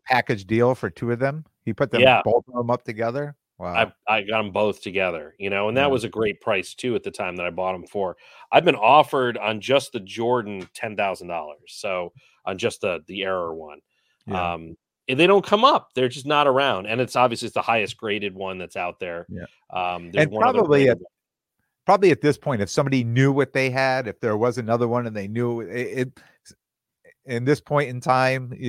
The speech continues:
Speaker 2: You would have
Speaker 1: it,
Speaker 2: found it.
Speaker 1: you would have seen it somewhere. Somebody would have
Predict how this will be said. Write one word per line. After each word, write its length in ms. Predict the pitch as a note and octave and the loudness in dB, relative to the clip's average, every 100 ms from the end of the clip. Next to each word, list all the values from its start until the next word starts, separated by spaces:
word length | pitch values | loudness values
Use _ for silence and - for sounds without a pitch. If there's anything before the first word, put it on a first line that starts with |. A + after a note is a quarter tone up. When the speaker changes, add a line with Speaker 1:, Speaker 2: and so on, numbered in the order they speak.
| B2+ | 0
Speaker 2:
You 120 | F#3 | 4
would 120 | D#3 | 4
have 80 | C3+ | 2
Speaker 1:
it, 40 | - | 0
Speaker 2:
found 180 | G#2+ G2 | -6 -6
it. 80 | - - _ _ _ | -12 -20 _ _ _
Speaker 1:
you 180 | D#3+ D3+ | 2 2
would 100 | B2 | 2
have 100 | G#2 | -2
seen 240 | - G#2+ | -4 -4
it 120 | G#2 | -6
somewhere. 340 | - G#2 F#2+ F#2+ | -8 -8 -6 -6
Somebody 320 | - G#2+ A2 | -6 -4 -2
would 160 | G#2 G#2 | 0 0
have 120 | F#2+ | -2